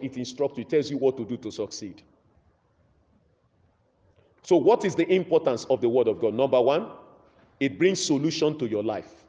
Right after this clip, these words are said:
to every issue of your life challenge. You see that in Psalm one oh seven verse twenty. He sent forth his word. His word healed them and delivered them from all destruction. It gives you direction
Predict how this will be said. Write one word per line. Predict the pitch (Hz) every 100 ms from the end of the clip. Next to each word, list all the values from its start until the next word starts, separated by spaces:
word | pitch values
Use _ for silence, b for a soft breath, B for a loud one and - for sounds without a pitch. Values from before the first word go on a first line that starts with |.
| _ _ _
to | 135
every | 147 143 135
issue | 123 131 113
of | 87
your | 98
life | 98 92
challenge. | 107 98 98 82 - b b b
You | 113
see | 135
that | 156 135
in | 120
Psalm | 113 127 113
one | 131 147
oh | 143
seven | 135 131 123
verse | 110 -
twenty. | 117 107 - - _ _ _ _ _ _ _ _ _ _
He | 113
sent | - 147 143
forth | 127 127
his | 98
word. | 104 90 - _ _ _ _ _ -
His | 110
word | 117 127 107
healed | - 131 143
them | 117 87 - - _ _
and | 107
delivered | 101 104 110 107
them | 101
from | 95 92
all | 98
destruction. | 87 - 92 - - - _ _ _ _ _ _ _ _ _ _ _ b b b
It | 202 175
gives | - 277 269
you | 226
direction | 156 156 180 175 147 95